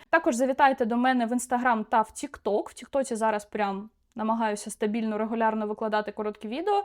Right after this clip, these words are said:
тож, можливо, мій контент зацікавить вас і там. Ну що, переходимо до перших вражень. У мене є аж цілих дві опції для тональної основи. Перше — це C C крем, другий — це Skin Like Tint Moisturizer, зволожуючий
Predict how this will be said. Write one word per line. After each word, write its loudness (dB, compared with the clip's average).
тож, -6
можливо, 0
мій 2
контент -2
зацікавить -2
вас -2
і -2
там. -8
Ну 0
що, -4
переходимо -2
до -6
перших -8
вражень. -4
У 0
мене 6
є 6
аж -2
цілих 2
дві 0
опції 4
для 4
тональної 2
основи. 2
Перше — 0
це 0
C 0
C -2
крем, 0
другий — 2
це 0
Skin 0
Like 0
Tint -4
Moisturizer, 0
зволожуючий 0